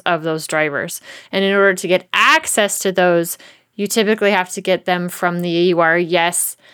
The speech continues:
Blend O S is Arch-based, just like the other immutable file system that you know so well, the one from Steam.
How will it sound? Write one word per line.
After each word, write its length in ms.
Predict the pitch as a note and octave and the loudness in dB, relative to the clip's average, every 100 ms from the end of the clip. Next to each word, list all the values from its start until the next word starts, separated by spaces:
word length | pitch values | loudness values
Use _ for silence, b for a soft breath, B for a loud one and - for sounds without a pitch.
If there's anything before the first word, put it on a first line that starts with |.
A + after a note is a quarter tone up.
| b b b | b b b
Blend 280 | G3+ G3 G3 | 2 2 4
O 140 | G3 F3+ | 2 2
S 400 | - E3 E3+ - | 2 0 -2 -2
is 240 | F#3 F3+ | -4 -2
Arch-based, 800 | - F3 F3+ - F3 F3 F3 - | 0 0 -2 -2 0 0 -2 -10
just 480 | - F3 F3 - - | -4 -2 -2 -4 -2
like 340 | F#3 F3+ F3+ | 0 0 -2
the 160 | - F#3 | -2 0
other 300 | F3+ F3+ E3+ | 2 2 0
immutable 640 | F3+ F3 E3+ E3 D#3+ E3 | 0 -4 -6 -2 -2 -2
file 320 | D#3+ E3+ E3 | -2 -2 0
system 500 | D#3+ E3 - E3+ E3 | -2 -6 -6 -6 -6
that 220 | E3 D#3+ F3 | -6 -4 -6
you 320 | E3 G#3+ A#3 | -2 2 4
know 300 | G#3 F#3 F3+ | 4 2 0
so 260 | - F3+ | -2 -2
well, 300 | F3 E3+ E3 | 0 0 -2
the 100 | E3+ | -4
one 240 | E3+ E3+ E3+ | -4 -4 -6
from 260 | - E3 | -10 -8
Steam. 800 | E3+ - - B3 A3+ F#3+ F3+ F3+ | -6 -4 0 2 2 0 -4 -8